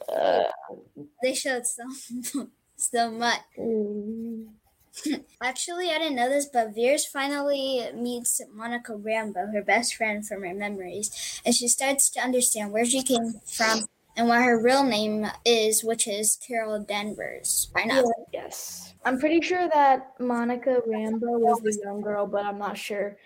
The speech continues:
Speaker 1: And, uh, would you be okay with your mom going off to space?
Speaker 2: Only if I came with her.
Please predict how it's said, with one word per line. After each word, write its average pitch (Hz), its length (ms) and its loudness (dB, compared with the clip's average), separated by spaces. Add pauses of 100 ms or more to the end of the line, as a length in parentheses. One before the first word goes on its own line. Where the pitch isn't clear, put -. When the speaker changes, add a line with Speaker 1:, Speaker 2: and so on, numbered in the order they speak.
(640)
Speaker 1:
And, 240 360 4
uh, 233 140 6
would 254 240 4
you 370 160 6
be 359 140 4
okay 247 320 0
with 247 200 4
your 247 100 -6
mom 240 340 -2
going 233 360 0
off 214 200 -6
to 220 100 -8
space? - 800 -4
Speaker 2:
Only 247 280 4
if 269 140 2
I 226 100 2
came 220 340 -2
with 208 220 -2
her. 202 280 -8